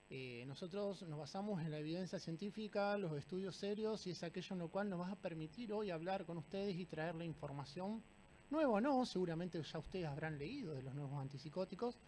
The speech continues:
pero comentarles un poquito, contarles un poquito más. Algunos los hemos empezado a usar y intercambiar algunas opiniones si queda tiempo.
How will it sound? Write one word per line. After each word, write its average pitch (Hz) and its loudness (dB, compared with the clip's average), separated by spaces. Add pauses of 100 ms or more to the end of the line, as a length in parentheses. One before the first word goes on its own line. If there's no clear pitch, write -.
(400)
pero 320 4
comentarles 180 2
un 185 2
poquito, 226 0
contarles 165 2
un 160 4
poquito 170 0
más. 262 2 (380)
Algunos 208 6
los 175 4
hemos 185 4
empezado 165 2
a 220 4
usar 320 2
y 269 6
intercambiar 165 2
algunas 160 2
opiniones 147 0
si 139 -6
queda 143 2
tiempo. 104 -8